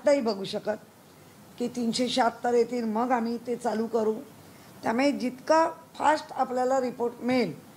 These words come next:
त्यासाठी पुण्याला दिलेला आहे. अ, उद्यापर्यंत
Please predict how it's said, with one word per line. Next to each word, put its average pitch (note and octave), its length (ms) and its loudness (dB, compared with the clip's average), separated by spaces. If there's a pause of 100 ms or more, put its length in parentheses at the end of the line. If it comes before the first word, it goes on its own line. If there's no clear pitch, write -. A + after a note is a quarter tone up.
(280)
त्यासाठी A#3 440 0
पुण्याला A#3 480 2
दिलेला G#3 380 4
आहे. G3+ 420 0 (680)
अ, G3+ 220 0 (100)
उद्यापर्यंत B3+ 840 2